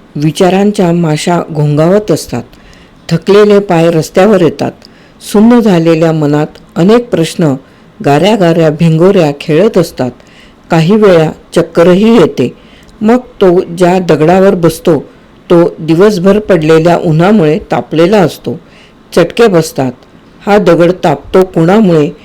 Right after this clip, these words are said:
आणि दुसऱ्याला का म्हणून ताप देतो? साला,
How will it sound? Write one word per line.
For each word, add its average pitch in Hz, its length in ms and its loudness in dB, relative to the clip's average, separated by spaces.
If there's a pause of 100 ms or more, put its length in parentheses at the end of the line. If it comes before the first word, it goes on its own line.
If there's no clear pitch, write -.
(320)
आणि 180 340 0
दुसऱ्याला 180 680 0
का 190 320 -4
म्हणून 202 320 2
ताप 175 380 -6
देतो? 147 420 0 (640)
साला, 160 320 0